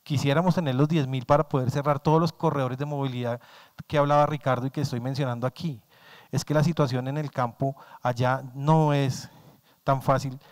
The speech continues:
como se puede plantear acá. La situación es muy difícil,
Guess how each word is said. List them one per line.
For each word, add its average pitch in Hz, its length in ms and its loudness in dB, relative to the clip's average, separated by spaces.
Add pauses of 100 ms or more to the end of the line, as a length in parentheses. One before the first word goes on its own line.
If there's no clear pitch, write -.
(300)
como 135 240 0
se 127 100 -2
puede 123 220 -4
plantear 123 460 -4
acá. 120 340 -8
La 127 100 -6
situación 123 360 -4
es 131 100 -6
muy 160 260 2
difícil, 147 460 -2